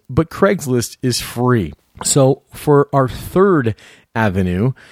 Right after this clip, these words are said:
it would be, um, uh, friends, and then, of course, fourth would be family.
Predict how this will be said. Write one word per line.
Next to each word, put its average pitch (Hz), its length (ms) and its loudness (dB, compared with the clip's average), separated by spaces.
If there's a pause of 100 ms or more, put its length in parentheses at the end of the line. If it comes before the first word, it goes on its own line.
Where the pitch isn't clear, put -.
(180)
it 180 140 0
would 180 140 2
be, 165 340 4 (260)
um, 139 340 -4
uh, 131 260 2
friends, 196 680 0
and 123 220 -2
then, 113 100 0
of 110 120 -6
course, 123 240 0
fourth 143 380 2
would 131 100 0
be 120 140 2
family. 160 560 2